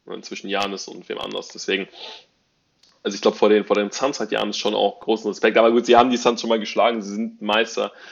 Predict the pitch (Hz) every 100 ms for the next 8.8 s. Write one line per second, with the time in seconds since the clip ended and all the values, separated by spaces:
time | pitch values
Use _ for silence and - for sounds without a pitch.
0 | - - _ - 101 101 98 107 107 104
1 | 98 101 101 - 104 - 143 143 131 -
2 | _ - 110 - 101 104 107 107 - 101
3 | 98 98 98 95 - _ _ _ _ _
4 | _ _ 110 110 - 135 117 101 110 120
5 | - 104 110 117 110 113 104 107 110 120
6 | - 127 - - 113 117 _ _ - -
7 | - - _ _ _ _ 90 - 90 87
8 | 87 - 87 87 85 82 80 78